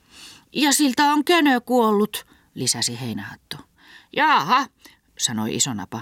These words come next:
"Minä ajattelinkin, että kyllä se on Torsti Kakkari. Ei kun,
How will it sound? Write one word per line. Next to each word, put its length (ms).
"Minä 240
ajattelinkin, 680
että 180
kyllä 300
se 160
on 280
Torsti 460
Kakkari. 580
Ei 120
kun, 160